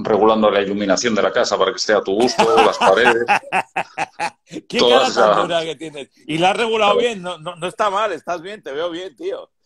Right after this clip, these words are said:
Speaker 1: Más o menos, me echa un poco de Nivea también. No me ha dado tiempo a afeitarme porque, claro, con estos cambios horarios que me haces, he ido de culo todo el día, de verdad.
Speaker 2: No, no soy yo, que sepas que hoy un Granada-Barcelona ha marcado tu vida, un carrusel deportivo.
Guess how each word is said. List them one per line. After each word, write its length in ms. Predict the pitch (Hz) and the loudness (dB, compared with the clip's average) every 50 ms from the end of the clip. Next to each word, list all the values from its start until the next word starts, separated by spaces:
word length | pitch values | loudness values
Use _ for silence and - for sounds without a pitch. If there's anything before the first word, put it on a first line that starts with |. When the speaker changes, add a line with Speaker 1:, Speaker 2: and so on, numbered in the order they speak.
| _ _ _ _ _ _ _ - | _ _ _ _ _ _ _ 0
Speaker 1:
Más 320 | 123 113 123 120 - 123 | 2 2 2 2 0 0
o 80 | 120 117 | 2 2
menos, 440 | 127 143 151 160 160 139 - - - | 2 0 0 -2 -6 -8 -10 -8 -4
me 80 | 120 117 | -2 -2
echa 140 | 113 127 120 | 0 0 -2
un 60 | 110 | 0
poco 220 | 123 113 107 117 | -2 0 2 2
de 60 | 113 | 2
Nivea 320 | 110 113 110 123 123 113 - | 2 2 2 2 2 2 2
también. 400 | - 104 110 120 135 147 147 - - | 0 -2 -2 -2 -4 -6 -6 -6 -4
No 140 | 120 123 | -2 0
me 80 | 123 127 | 2 4
ha 40 | 120 | 4
dado 160 | 117 117 110 | 4 4 2
tiempo 200 | - 117 107 107 | 2 0 2 0
a 40 | 107 | 0
afeitarme 440 | - 110 107 - 117 123 131 143 135 | 2 0 -2 0 0 0 0 0 0
porque, 220 | - 107 101 95 | 0 0 0 2
claro, 240 | 123 131 123 113 - | 0 0 0 0 -2
con 100 | 107 101 | -6 -6
estos 220 | - - 117 - | -4 -4 -6 -4
cambios 320 | - 113 110 113 110 - 123 | -2 -4 -2 -2 -4 -2 0
horarios 360 | 113 110 117 113 110 104 - - | 2 2 2 2 2 -2 -2 -2
que 80 | 113 | -2
me 100 | 110 117 | 0 0
haces, 460 | 123 - - 139 - - - - _ _ _ _ _ _ - | 0 0 -4 -10 -12 -14 -18 -20 _ _ _ _ _ _ -4
he 120 | 101 104 | 0 2
ido 400 | 110 113 117 117 113 110 110 107 | 2 4 4 4 6 6 6 6
de 100 | 104 104 | 4 4
culo 240 | 104 135 127 123 117 | 2 2 4 4 4
todo 140 | - 104 98 | 4 2 0
el 60 | 110 | 0
día, 180 | 135 131 - - - - - | 0 -2 -4 -6 -10 -10 -2
de 60 | - 90 | 0 2
verdad. 300 | 90 - - 220 - 226 | 4 6 6 6 6 4
Speaker 2:
No, 80 | - - - 147 131 | 0 -4 -12 -12 -4
no 180 | 135 139 180 | 2 2 4
soy 220 | 190 - 208 202 170 | 4 4 2 0 2
yo, 260 | 196 202 185 165 120 | 2 2 2 0 -2
que 140 | - - 147 | -6 -12 -10
sepas 400 | - - 185 180 - 214 185 147 | -6 -6 -6 -4 -2 -4 -4 -4
que 100 | - 185 | -4 -4
hoy 200 | 185 196 202 196 | -2 -2 -2 -4
un 200 | 185 175 180 180 | -4 -10 -12 -10
Granada-Barcelona 1000 | 170 185 175 180 180 185 185 185 185 175 165 131 - 165 170 180 180 185 180 170 165 | -8 -6 -4 -4 -2 -2 -2 -2 -2 -4 -6 -6 -6 -6 -6 -6 -6 -6 -6 -6 -6
ha 40 | |
marcado 360 | 156 165 160 156 - 165 156 - | -6 -8 -8 -6 -4 -6 -6 -6
tu 140 | - 156 | -8 -16
vida, 240 | 143 131 120 123 127 | -14 -12 -8 -8 -10
un 120 | 131 143 - | -10 -8 -6
carrusel 460 | 170 165 151 151 151 127 156 165 160 | -6 -4 -4 -6 -8 -8 -8 -8 -8
deportivo. 580 | 151 - - 147 127 - - 143 120 107 - | -10 -12 -12 -14 -14 -14 -12 -12 -12 -12 -12